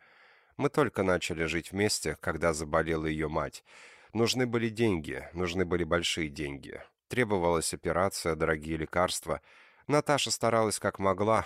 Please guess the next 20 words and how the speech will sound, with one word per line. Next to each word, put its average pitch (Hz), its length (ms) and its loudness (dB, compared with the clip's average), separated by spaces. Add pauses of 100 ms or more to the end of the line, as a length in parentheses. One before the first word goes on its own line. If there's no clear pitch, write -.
подрабатывала 85 680 0
после 85 320 -2
университета 82 680 -4
официанткой, 98 840 -2
писала 104 480 0
на 85 120 2
заказ 85 400 -2
рефераты 87 540 -2
и - 20 -4
курсовые, 90 680 -2 (420)
даже 117 320 2
собиралась 101 720 2
брать 98 320 2
свободное 90 580 0
посещение, 90 800 -2
чтобы 76 320 -6
была 78 240 2
возможность 76 640 0
больше 78 360 -2
работать. 78 580 -4